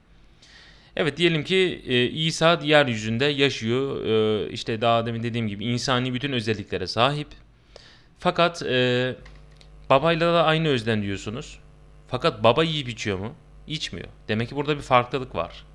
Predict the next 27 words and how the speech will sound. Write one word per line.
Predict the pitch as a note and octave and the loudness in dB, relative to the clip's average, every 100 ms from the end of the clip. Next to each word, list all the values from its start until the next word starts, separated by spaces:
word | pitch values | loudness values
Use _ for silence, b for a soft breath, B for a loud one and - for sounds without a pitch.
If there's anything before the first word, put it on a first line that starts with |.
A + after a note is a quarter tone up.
| - - - | -20 -20 -6
Tam | - E3 E3+ | 0 2 2
da, | E3 - - - - | -2 -4 -20 -20 -8
tam, | C3+ D3 - A#2+ | -4 -2 -4 -2
demek | C3 E3 | -2 0
ki | E3+ - | -4 -6
tam | - E3 E3 | -2 -2 0
da | D#3 D#3 - B2+ | -4 -4 -8 -6
şey | C3 B2+ | -4 -4
diyemiyoruz | C3+ C3+ A#2 G2+ F2+ | -4 -4 -4 -6 -6
ona. | F#2 G#2+ C3+ - | -8 -8 -10 -6
Tam | C#3+ C#3+ | -4 -2
da | C#3 C3+ b b b b - | -2 -4 b b b b -18
Tanrı | - B2 B2 C#3+ | -2 0 0 0
da | A#2 - | 0 0
tam | G#2 F#2+ | -6 -4
diyemiyoruz. | F#2+ F2+ F2+ G2+ C#3+ D3+ | -6 -8 -8 -8 -8 -4
Neden? | D#3+ F3 | -4 -4
Çünkü | E3+ B2+ | -4 -4
insani | C3 C3 C#3 D3+ | -4 -4 -6 -6
tarafı | B2+ B2+ D3 | -6 -6 -6
da | D#3+ | -8
var. | E3 | -6
Onu | B2 A#2+ C#3 | -6 -4 -6
nasıl | D3+ C#3 | -8 -6
göz | A#2+ | -2
ardı | G#2+ G2+ F#2+ | 0 0 -4
edeceksiniz? | F#2+ F#2 F2+ - - | -6 -10 -12 -16 -18